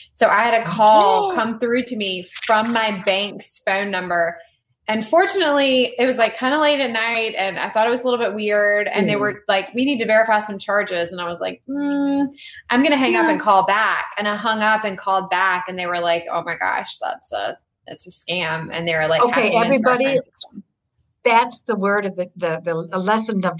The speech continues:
Speaker 3: today. Hang up
Speaker 1: Yeah.
Speaker 3: and call back. Don't give
Speaker 1: Yeah.
Speaker 3: it out over the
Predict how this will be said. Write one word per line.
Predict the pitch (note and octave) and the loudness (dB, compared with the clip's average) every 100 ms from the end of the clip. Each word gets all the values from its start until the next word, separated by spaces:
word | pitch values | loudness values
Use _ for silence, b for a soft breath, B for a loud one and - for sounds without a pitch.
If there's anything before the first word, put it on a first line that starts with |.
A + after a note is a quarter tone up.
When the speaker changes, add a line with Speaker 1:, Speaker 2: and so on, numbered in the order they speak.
| - | -8
Speaker 3:
today. | E3+ E3+ E3+ C#3+ A#2+ | -2 0 0 -2 -4
Hang | G3+ G3+ | -4 2
up | G3 G3 | 2 2
Speaker 1:
Yeah. | - D#3+ | -2 -10
Speaker 3:
and | D#3 D3+ | -10 -10
call | - F3 E3 | 2 4 4
back. | D#3 D3+ B2+ | 0 -6 -8
Don't | - C#3+ | -10 -10
give | D3+ | -2
Speaker 1:
Yeah. | E3 D#3 | -2 -2
Speaker 3:
it | C#3+ | -4
out | C#3 C#3 | -6 -6
over | B2+ | -10
the | C3 | -12